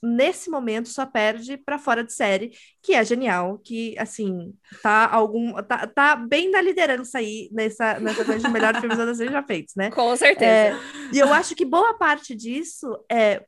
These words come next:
Speaker 1: um, pelo carisma da, da personagem principal, que a, a personagem principal de Fora de Série é carismática para um caralho, as duas, né?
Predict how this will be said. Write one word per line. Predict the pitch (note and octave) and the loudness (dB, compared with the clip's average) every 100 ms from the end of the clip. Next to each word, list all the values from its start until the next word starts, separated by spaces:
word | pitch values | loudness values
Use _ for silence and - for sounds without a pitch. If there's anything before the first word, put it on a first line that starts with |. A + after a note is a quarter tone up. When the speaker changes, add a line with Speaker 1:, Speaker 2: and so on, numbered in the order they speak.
| - | -8
Speaker 1:
um, | A#3+ | -6
pelo | E4 D4 C#4 | -4 -4 -4
carisma | D4+ B3 A3+ C#4+ F#4 G#4 | -2 0 0 -2 -2 -2
da, | F#4+ D4 C#4+ | -2 -4 -6
da | G3+ A#3 A#3 G#3+ G#3 | -6 -2 -2 -4 -6
personagem | A3+ A3 G#3 G#3 | -8 -4 -4 -4
principal, | G3+ G3+ G3+ G3 F3 F#3 B3+ _ | -8 -12 -8 -2 0 -2 -6 _
que | - | -6
a, | G#3+ - - - | -4 -4 -10 -10
a | - G3+ | -6 -6
personagem | G3+ G3+ G#3+ G#3+ | -6 -6 -6 -6
principal | G#3+ A3 - G3+ | -8 -6 0 0
de | G3+ | 0
Fora | A3+ G#3 | -4 -4
de | G3+ | -4
Série | G#3+ G3 - | -4 -4 -4
é | G#3 | -10
carismática | G#3 A3+ G#3+ G#3 G3+ G3 - G3 | -6 -6 -6 -4 -4 -6 -10 -8
para | F#3+ F#3+ | -4 -2
um | G3 A#3 | -2 -4
caralho, | A#3+ F4 A#3 F#3 F#3 | -2 0 2 2 2
as | G#3+ G#3 | 0 -2
duas, | F3 G3 C#4+ G#3+ | -4 -4 -4 -6
né? | F#3+ E3+ | -6 -8